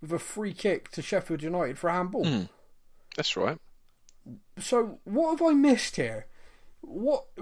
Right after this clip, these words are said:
Speaker 1: because I, I highlighted this last week about the Sheffield United game because that didn't make any sense to me. It's like, how, if the referee's given it, is he said that basically because Kane scored, the advantage was over? The fact that it's then ruled out,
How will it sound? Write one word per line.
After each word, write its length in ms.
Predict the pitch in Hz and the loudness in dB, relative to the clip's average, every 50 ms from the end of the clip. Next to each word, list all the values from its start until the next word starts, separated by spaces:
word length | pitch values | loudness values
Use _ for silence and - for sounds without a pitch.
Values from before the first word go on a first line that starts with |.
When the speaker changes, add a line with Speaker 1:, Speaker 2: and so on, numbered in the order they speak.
| 185 190 | 0 2
Speaker 1:
because 300 | 247 240 - 254 226 269 | 2 2 4 2 4 6
I, 200 | 294 320 302 247 - - - - | 8 8 6 4 2 -4 0 4
I 180 | 254 311 311 247 | 6 6 6 6
highlighted 600 | - - 311 311 294 254 214 160 143 110 131 127 | 8 8 8 8 10 8 8 8 6 6 0 -4
this 240 | 147 151 147 - | -4 -4 -2 -2
last 320 | 202 185 180 170 - - - | -2 0 0 -2 -2 -4 -2
week 200 | 220 175 131 - | -2 -2 -2 -4
about 280 | 139 - 180 190 196 - | -2 2 4 4 4 2
the 80 | 160 | -2
Sheffield 380 | - - - 160 147 - 151 131 | -6 -2 -2 -2 -2 -4 -6 -6
United 240 | 143 165 175 156 143 | -4 -2 -2 -4 -4
game 160 | - 127 123 | -6 -8 -10
because 200 | 123 - - 160 | -6 -4 -2 2
that 240 | 175 208 220 202 - | 2 2 0 0 -2
didn't 260 | - 240 220 214 185 | -2 0 0 0 0
make 240 | 190 190 185 180 - | -2 -2 -2 -2 -2
any 140 | 185 175 165 | -2 -2 -2
sense 360 | - - 190 180 170 - - - | -2 0 -2 -2 -2 -4 -8 -12
to 80 | 127 | -12
me. 120 | 110 110 113 | -10 -10 -10
It's 140 | 127 160 - | -8 -6 -2
like, 140 | 190 170 - | -2 -2 -2
how, 360 | - - - 220 254 285 269 247 - - - - - - - - - - - | -2 0 2 2 2 2 0 -2 -6 -10 -20 -20 -20 -20 -20 -20 -20 -10 -4
if 160 | - 202 - | -2 -2 -2
the 100 | - 311 | 0 2
referee's 440 | 302 294 262 220 - 262 247 208 - | 4 4 4 4 4 0 -2 -2 -2
given 200 | - 233 202 214 | -4 -4 -4 -4
it, 120 | 185 - - | -4 -2 -2
is 160 | 170 175 196 | -2 2 4
he 100 | 262 262 | 4 2
said 360 | 247 - - 247 226 190 - | 2 4 2 4 2 2 0
that 180 | - - - - | -4 -4 0 2
basically 340 | 202 202 190 - - 175 170 | 2 2 2 0 -2 -4 -4
because 380 | 147 165 - - 226 233 208 | -4 -6 -2 0 -2 -2 -2
Kane 320 | - - - 214 196 190 170 | -4 -2 -2 0 0 0 -4
scored, 760 | - - - - 202 185 151 113 107 104 123 143 170 180 180 - - - - - - _ _ _ _ _ - | -4 -6 -2 2 2 2 2 2 -2 -8 -8 -8 -8 -8 -10 -14 -20 -20 -20 -20 -20 _ _ _ _ _ -4
the 180 | 143 143 147 | -2 0 0
advantage 480 | 147 147 - 175 160 147 135 143 135 139 | 0 4 4 4 4 2 -2 -6 -6 -6
was 160 | 147 139 143 | -6 0 2
over? 480 | 165 151 151 143 127 120 - - 120 127 | 4 4 4 4 0 -4 -8 -10 -10 -8
The 100 | 123 131 | -10 -2
fact 340 | - - 220 202 - - | 4 6 6 6 6 2
that 140 | - 208 170 | -2 -2 -2
it's 140 | 165 175 - | -2 -4 -2
then 320 | - 208 190 180 160 143 143 | 2 2 2 2 2 -2 -2
ruled 360 | 160 180 180 165 151 147 151 | 0 2 2 2 2 2 4
out, 180 | 175 160 107 | 4 2 2